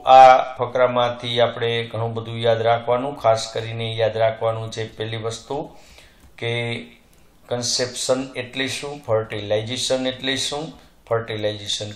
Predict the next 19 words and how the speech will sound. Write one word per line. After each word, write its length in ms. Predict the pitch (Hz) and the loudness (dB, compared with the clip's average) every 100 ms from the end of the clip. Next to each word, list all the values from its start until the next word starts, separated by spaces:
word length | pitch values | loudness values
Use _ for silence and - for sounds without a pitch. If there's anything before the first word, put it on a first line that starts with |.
| - | -6
કઈ 220 | 120 123 | -6 -4
જગ્યાએ 480 | 127 123 127 135 139 | -6 -6 -2 0 -2
થાય, 360 | 139 135 80 - - - - - | 2 2 2 -2 -18 -20 -20 -14
સ્પર્મ, 840 | - - - 143 143 143 139 135 - | -14 -2 4 4 2 -6 -8 -10 -4
ઓવમનો 560 | 131 135 143 143 135 135 | 0 2 2 -2 -4 0
લાઈફ 240 | 131 127 | 2 0
સ્પાન 520 | 113 - - 139 139 | -2 -8 -2 0 -2
કેટલો 340 | 143 135 139 135 | -10 -10 -6 -2
હોય, 160 | 143 | -2
ઓવમ 340 | 135 117 117 107 | -2 -2 -2 -6
કેટલો 300 | 120 117 131 | -10 -8 -6
ટાઇમ 280 | 135 131 131 | -2 -2 -4
જીવી 180 | 135 | -8
શકે, 380 | 131 - 131 147 | -6 -6 -6 -6
સ્પર્મ 500 | 143 - - 247 185 | -8 -10 -2 -2 -2
કેટલો 320 | - 139 127 | -8 -8 -8
ટાઇમ 300 | 113 113 110 | -4 -4 -6
જીવી 220 | 104 107 104 | -10 -12 -10
શકે 400 | - 104 - | -10 -10 -10